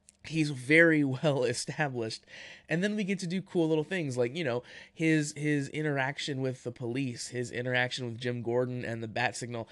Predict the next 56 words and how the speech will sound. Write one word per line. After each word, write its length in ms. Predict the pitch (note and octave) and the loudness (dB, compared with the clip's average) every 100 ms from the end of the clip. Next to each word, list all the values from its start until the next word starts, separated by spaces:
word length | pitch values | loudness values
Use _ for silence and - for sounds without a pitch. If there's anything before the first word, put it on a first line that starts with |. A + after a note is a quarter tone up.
| - - - | -14 -18 -16
well 400 | - A#2 C#3+ G#3+ | -8 4 6 6
established. 720 | F#3+ - D3 C#3+ C3 A2 - - | 4 0 -2 -2 -2 -6 -8 -6
We 80 | |
don't 200 | B2+ D3 | -4 -4
have 180 | D3 C#3+ | -6 -4
to 240 | C#3+ B2 - - - | 2 2 0 -10 -8
go 180 | A#2+ C#3 | 0 2
through 200 | C3+ C3+ | 2 -2
the 80 | B2 | -4
process 640 | - B2 B2 - A#2+ A2 | -6 -4 -4 -2 -2 -2
of, 240 | A2+ A2 G#2+ | -4 -6 -6
like, 300 | G#2+ A2 - | -6 -6 -10
"Oh, 160 | B2+ D3+ | -14 -12
how 240 | D3 D#3 | -6 -2
do 60 | F3 | 0
we 180 | F3+ E3+ | 0 -2
contact?" 640 | F3 F3 F3 D#3 C3 B2 | -4 -6 -2 0 0 -2
and, 140 | A2+ | -6
like, 240 | G#2 A#2 A#2 | -6 -6 -6
you 80 | |
know, 60 | A#2 | -6
all 200 | A#2 B2 | -2 0
that 260 | A#2+ A#2+ - | 2 0 0
stuff. 300 | - G#2 - - - _ - | -2 -2 -2 -12 -20 _ -6
It's 160 | C3 | -4
there, 480 | B2+ C3+ C3+ B2 G#2+ | 2 6 8 6 2
it's 260 | F2+ A2+ A2 | -2 -6 -4
done, 400 | A#2+ C3 B2 A2 | 0 2 2 0
everyone 360 | B2 A#2+ A#2+ | -4 -4 -2
knows 240 | A#2+ B2 B2+ | 0 0 0
what 100 | A#2+ | 0
it 100 | A#2+ | 0
is. 200 | A#2+ A2+ | 0 -2
We 80 | |
don't 80 | A#2 | -8
have 80 | A2+ | -10
to 20 | |
spend 340 | A2+ A#2+ A#2 A2 | -10 -8 -8 -8
any 160 | G#2+ | -10
time 380 | - - B2+ C3+ | -10 -8 -6 -4
on 160 | A2 G#2+ | -4 -4
it. 160 | G2+ - - - - - | -8 -12 -20 -20 -20 -6
Uh, 160 | A#2 A#2 | -2 0
and 200 | C#3+ D3+ | 0 2
then 140 | D#3+ E3+ | 2 2
you 80 | |
get 140 | E3+ E3+ | 0 2
to, 100 | D3+ | 2
like, 220 | C#3 B2+ | 2 2
reference, 600 | A#2+ B2 - C3 B2+ - - | 0 0 0 -2 -2 -8 -4
uh, 240 | A2+ G#2 | -2 -2
past 380 | - A#2+ A#2+ - | 0 0 0 -4
things. 420 | C3 B2 A2+ G#2+ | -2 0 -2 -4
Like, 160 | A2+ A#2+ | -6 -2
there's 240 | A#2 A#2+ | -2 0
a, 160 | A2+ | -2